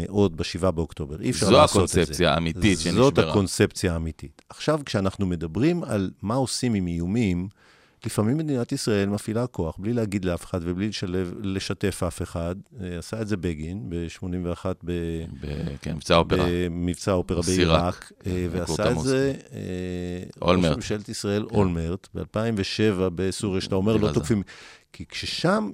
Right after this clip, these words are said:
Speaker 1: התפתח איום קיומי לפי תפיסתה של ממשלת ישראל, אז הם אמרו, "אנחנו לא נאפשר לו להתפתח.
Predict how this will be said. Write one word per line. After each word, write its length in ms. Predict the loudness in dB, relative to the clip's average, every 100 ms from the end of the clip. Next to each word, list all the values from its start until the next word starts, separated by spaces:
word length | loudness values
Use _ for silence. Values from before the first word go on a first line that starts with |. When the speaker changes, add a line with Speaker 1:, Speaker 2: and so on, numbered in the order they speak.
| -10
Speaker 1:
התפתח 480 | -6 -4 0 0 0
איום 180 | 0 -2
קיומי 460 | 0 2 4 4
לפי 260 | 2 -2 -8
תפיסתה 440 | -8 -10 -6 -4
של 160 | -4 -4
ממשלת 420 | -6 -4 -6 -6
ישראל, 480 | -8 -6 -6 -8 -10
אז 100 | -6
הם 60 |
אמרו, 200 | -2 -2
"אנחנו 260 | -2 -4 -6
לא 100 | -4
נאפשר 300 | -4 -2 -2
לו 120 | 0
להתפתח. 580 | 0 -2 -2 -2 -2 -6